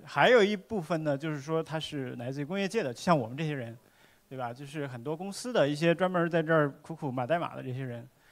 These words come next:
呃，这两趴人呢，其实，呃，他的 paper 其实也，也是这两部分人都有的，也有来自于学界的 paper，也有来自那个 industry 的 paper。然后有，我会发现一个，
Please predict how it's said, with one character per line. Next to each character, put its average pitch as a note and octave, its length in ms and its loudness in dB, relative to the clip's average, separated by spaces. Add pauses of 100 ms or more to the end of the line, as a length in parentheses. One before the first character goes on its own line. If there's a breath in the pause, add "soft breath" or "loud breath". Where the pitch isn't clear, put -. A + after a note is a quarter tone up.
(320 soft breath)
呃， D3+ 260 6
这 D4+ 220 2
两 E3+ 180 6
趴 F#3+ 160 8
人 F3 140 6
呢， F3 100 0
其 G#3+ 140 -6
实， A3 280 2 (420 soft breath)
呃， D3+ 180 2
他 C4 140 8
的 C4+ 60 12
paper C#4+ 320 8
其 F#3+ 140 -2
实 F3+ 140 0
也， B2+ 200 0
也 B2+ 140 -4
是 F#3+ 400 2 (100)
这 G3+ 120 -2
两 C3 200 0
部 D3+ 60 -12
分 D#3 160 -2
人 C#3+ 280 0
都 G#3+ 180 0
有 B2 260 0
的， B2+ 140 -8
也 D3 160 -2
有 C#3+ 160 -2
来 B2+ 180 -2
自 D#3+ 120 -6
于 F3 40 -2
学 C#3 160 -4
界 F#3 160 -2
的 - 20 -2
paper， D3+ 280 -4
也 C#3+ 80 0
有 D#3 140 2
来 C3+ 140 -2
自 D#3 200 -8
那 C#3+ 180 -6
个 C3+ 320 -16 (380 soft breath)
industry F#3 440 0
的 B2+ 80 0
paper。 C3 460 -4
然 D#3 160 -2
后 G3 260 0 (1160 soft breath)
有， F3+ 180 -6
我 F3+ 200 8
会 A#3+ 80 4
发 D4 180 10
现 C4+ 160 8
一 A#3+ 60 -4
个， G#3 440 6